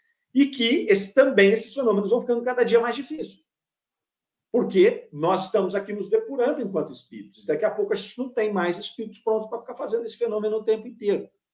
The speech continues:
Então, ele, ele vai trazer aqui essa, essa colocação e ele fecha o artigo, né, deixando claro ali que trata-se, essas explicações tratam-se de uma hipótese. E que se alguém apresentar uma hipótese melhor do que a dele,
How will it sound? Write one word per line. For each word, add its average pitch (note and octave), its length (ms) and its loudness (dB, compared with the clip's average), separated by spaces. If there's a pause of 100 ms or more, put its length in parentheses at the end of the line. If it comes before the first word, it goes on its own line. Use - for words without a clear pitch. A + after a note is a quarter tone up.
(420)
Então, C#3+ 280 -6
ele, G3 320 -2 (200)
ele E3 140 -2
vai F#3+ 180 0
trazer F#3+ 360 4
aqui D#3+ 320 0
essa, C#3 360 0
essa B2+ 200 -4
colocação C#3+ 680 -4 (300)
e G3 60 0
ele B3+ 120 2
fecha G#3 600 2
o F3 80 0
artigo, D#3+ 580 -4 (360)
né, C#3+ 100 -4
deixando F3+ 460 0
claro D#3 340 2
ali C3+ 280 -2
que E3 340 -10 (260)
trata-se, G3 760 0
essas D3 280 2
explicações D#3 640 -6
tratam-se E3 460 -4
de D#3+ 120 -8
uma E3+ 160 -6
hipótese. - 640 -4 (800)
E B2 140 -8
que E3+ 160 -8
se F#3+ 220 0
alguém F#3 360 4
apresentar F3 640 0
uma C#3+ 180 -4
hipótese C3 500 -2
melhor B2+ 420 4
do - 80 -8
que - 80 -2
a A3+ 40 2
dele, D3 480 -2